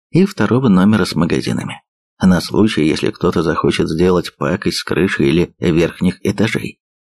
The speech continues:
Сами располагаемся в первом грузовике, второй занимают матросы Воронова.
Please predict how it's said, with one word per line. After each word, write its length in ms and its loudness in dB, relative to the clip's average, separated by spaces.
Сами 460 2
располагаемся 920 2
в 140 -8
первом 400 2
грузовике, 800 0
второй 400 0
занимают 580 2
матросы 600 0
Воронова. 640 -2